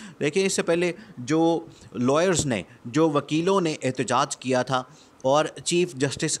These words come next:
इफ्तिखार चौधरी की बहाली में उन्होंने जो पूरी कैंपेन और लॉन्ग मार्च शुरू किया, वो पंजाब के हदूद में पहुंचा था,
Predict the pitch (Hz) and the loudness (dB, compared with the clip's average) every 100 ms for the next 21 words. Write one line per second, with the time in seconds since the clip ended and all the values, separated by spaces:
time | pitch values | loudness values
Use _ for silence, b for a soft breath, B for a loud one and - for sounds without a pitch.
0 | 143 - 139 147 160 143 143 160 151 127 | -6 -6 0 0 2 0 0 0 -2 -4
1 | - 107 139 147 104 B B - 147 160 | -2 0 0 0 -2 B B -2 0 2
2 | 160 151 160 151 151 143 123 107 131 147 | 0 0 -2 -2 -2 -2 -2 -2 -2 -2
3 | 156 135 123 127 147 135 120 127 147 156 | -2 -2 2 2 2 0 0 0 -2 -2
4 | - 113 123 165 202 180 147 175 202 - | 0 -2 0 0 0 0 2 4 2 -2
5 | - 180 190 139 127 147 190 196 214 170 | 2 2 2 -2 0 2 2 2 0 0
6 | 147 202 208 180 | -2 -2 -2 -4